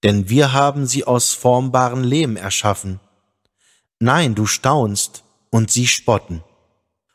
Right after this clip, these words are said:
Und wenn sie ermahnt werden, so beachten sie es nicht. Und wenn sie ein Zeichen sehen, so verdrehen sie es zu Spott. Und sie sagen, das ist nichts als offenkundige Zauberei.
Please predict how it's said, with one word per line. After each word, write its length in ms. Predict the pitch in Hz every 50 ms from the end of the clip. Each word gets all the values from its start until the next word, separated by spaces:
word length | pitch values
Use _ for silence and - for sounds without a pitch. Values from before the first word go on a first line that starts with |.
| _ _ -
Und 320 | 123 120 117 113 - -
wenn 200 | 117 117 113 113
sie 140 | 101 110 123
ermahnt 580 | - 113 110 113 113 120 139 165 160 - -
werden, 440 | 101 107 101 101 101 104 107 104 101
so 140 | 92 110 107
beachten 520 | 104 101 95 117 117 - - - 151 131
sie 140 | 110 110 107
es 180 | 104 95 - -
nicht. 380 | 104 104 101 - - - - _ _ _ _ _ _ _ _ _ _ _ _ _ _ -
Und 320 | 113 110 107 107 104 101
wenn 200 | 110 110 110 107
sie 140 | 95 113 110
ein 240 | - 107 107 107 101
Zeichen 480 | - - 113 113 120 120 - 139 131
sehen, 380 | 123 127 135 131 135 131 135 127
so 120 | 120 135
verdrehen 560 | 127 - 143 135 117 107 107 113 117 113 117 117
sie 160 | 113 123 -
es 280 | 117 117 - - -
zu 160 | - - - 139
Spott. 480 | - - - - 92 - - - _ _ _ _ _ _ _ _ _ _ _ _ _ _
Und 200 | - 107 107 98
sie 140 | - 107 104
sagen, 580 | 95 - 101 95 95 95 92 98 98 95 95 - _ _ _ _ _ _ _ _
das 260 | - 117 107 - -
ist 160 | 110 104 - -
nichts 400 | 110 131 143 - - - - - -
als 360 | 135 139 139 127 - - -
offenkundige 840 | 135 139 - - 160 160 156 - - 117 117 113 117 117 123 123 -
Zauberei. 680 | - - 131 127 127 127 131 - 104 92 87 87 85